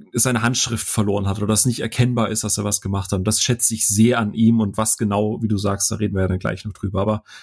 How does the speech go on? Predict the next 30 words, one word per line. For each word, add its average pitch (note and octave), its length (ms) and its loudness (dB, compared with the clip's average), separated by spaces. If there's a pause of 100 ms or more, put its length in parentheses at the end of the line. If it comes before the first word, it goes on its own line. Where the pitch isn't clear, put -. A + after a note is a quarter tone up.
er G#2+ 80 2
hat B2 120 -4
eine D#3 60 0
sehr, C#3+ 300 2
sehr, C#3 240 4
sehr B2+ 160 0
klare, D3 500 -2
erkenntliche C#3 560 0
Handschrift D3 560 -2
und, B2 480 -2 (560)
ähm, A2+ 640 2
ja, B2+ 340 0 (240)
dieses A#2 400 0
Bild, C3+ 220 2
was C3 160 2
du A#2+ 60 -4
vorhin A#2+ 200 0
gezeichnet A#2 380 2
hast, A2+ 160 2
dieses A2 320 0
Kind C3+ 280 2
im B2+ 120 2
Erwachsenenkörper, A2+ 800 0
das, - 180 0
das - 180 -2
spürt - 360 0
man F2+ 180 -2
halt F#2 240 -2
auch - 320 -6
manchmal. G2+ 360 -6